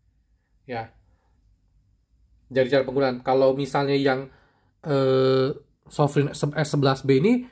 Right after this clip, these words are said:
kepraktisannya adalah apa? Bisa ngecas di bat-, di center, dan dia punya magnet. Harganya pun ekonomis sekali,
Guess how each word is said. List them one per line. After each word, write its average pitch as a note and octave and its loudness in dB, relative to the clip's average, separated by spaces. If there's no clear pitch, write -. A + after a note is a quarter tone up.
kepraktisannya D#3+ 0
adalah E3 4
apa? D#3+ 2
Bisa C3 -2
ngecas C3+ -6
di C3 -4
bat-, B2+ -2
di C3 -6
center, C#3+ 2
dan C3+ 0
dia F3+ 2
punya C#3 -4
magnet. B2+ -10
Harganya G3 4
pun C4 -2
ekonomis E3+ -4
sekali, E3 -4